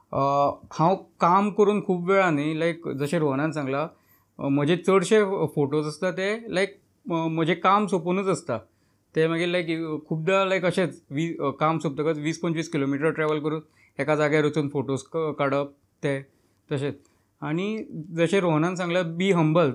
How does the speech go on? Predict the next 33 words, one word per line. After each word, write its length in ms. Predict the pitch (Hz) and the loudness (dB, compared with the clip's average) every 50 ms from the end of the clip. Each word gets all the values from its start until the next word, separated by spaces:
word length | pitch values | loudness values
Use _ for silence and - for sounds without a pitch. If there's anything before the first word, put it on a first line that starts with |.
| - | -4
तुमी, 180 | 156 143 160 175 | -6 -6 -6 -4
like, 220 | 175 180 185 185 185 - _ _ _ _ _ _ _ _ _ - | -2 -2 -2 -4 -6 -10 _ _ _ _ _ _ _ _ _ -4
खंयच्याय 540 | - 151 143 139 175 185 202 202 175 160 | -2 0 2 4 4 4 4 4 2 2
एरियेन 260 | 151 143 143 151 170 180 | 2 2 2 2 2 2
वता, 300 | 165 143 123 143 123 113 - _ _ _ _ _ _ - | 2 0 0 -2 -2 -4 -6 _ _ _ _ _ _ -2
त्या 80 | 165 180 | 0 2
एरियेंतल्या 440 | 185 170 156 151 151 151 165 185 | 2 4 4 2 2 2 0 0
लोकांक 360 | 185 180 170 190 185 185 180 160 | 0 0 0 -2 -2 -4 -4 -6
तुमी 200 | 175 185 190 196 | -6 -6 -6 -6
अशें 280 | 190 - 202 196 190 | -4 -2 0 0 0
कोण 360 | 190 - 190 190 190 175 - - - - _ | 0 -2 -4 -4 -6 -8 -12 -14 -18 -20 _
वेगळे 480 | - - 139 131 131 156 160 160 185 202 | -16 -12 -6 0 2 4 4 6 6 6
अशें 220 | 196 180 - 190 | 6 4 4 2
दाखोवन 280 | 170 170 165 - 185 170 | 2 0 2 2 2 2
दिवं 140 | 147 139 135 | 2 0 0
नाका. 180 | 135 127 127 | -2 -4 -4
तुमी, 260 | 123 - 143 156 175 180 | -4 -4 -2 -2 0 0
like, 180 | 180 180 180 180 - _ _ _ _ _ - | 0 -2 -2 -4 -10 _ _ _ _ _ -2
त्या 160 | 175 180 180 | 0 0 2
सोसायटीचो 500 | 175 - 151 - 151 135 135 151 156 180 | 2 0 0 0 0 0 0 0 0 -2
पार्ट 320 | 170 - - 165 180 180 160 | -2 2 4 4 4 4 2
जायात. 320 | 143 139 117 113 107 98 - _ _ _ _ _ - | 2 2 2 2 0 -2 -6 _ _ _ _ _ -20
ओके? 280 | 127 - - 147 151 151 - | -14 -10 -8 -8 -6 -4 -2
तांच्या 240 | 151 139 135 151 156 | -2 0 0 0 0
वांगडा 120 | 175 185 | 0 0
मिक्स 320 | 180 175 190 190 190 - | 0 0 0 0 0 0
जायात. 260 | 180 156 131 120 113 113 - _ _ _ _ - | 0 2 2 2 0 -2 -6 _ _ _ _ -8
तांची 240 | 147 143 139 160 175 | -4 -2 -2 -2 -2
ट्रॅडिशन्स, 640 | - - 151 135 135 139 135 185 196 202 196 175 190 | 2 2 2 4 4 2 2 0 0 -2 -2 -4 -4
अ, 220 | 170 160 156 156 | -2 0 0 0
ट्रॅडिशन्सांक 760 | 151 151 - 151 143 135 139 143 185 190 180 214 208 196 180 160 | 0 -2 0 0 0 0 0 -2 -2 -2 0 0 0 0 0 -2
रिस्पेक्ट 360 | 165 160 - 190 175 - - | -2 -2 -2 -2 -2 -2 -2
करात. 260 | - 127 113 107 | -2 -2 -2 -2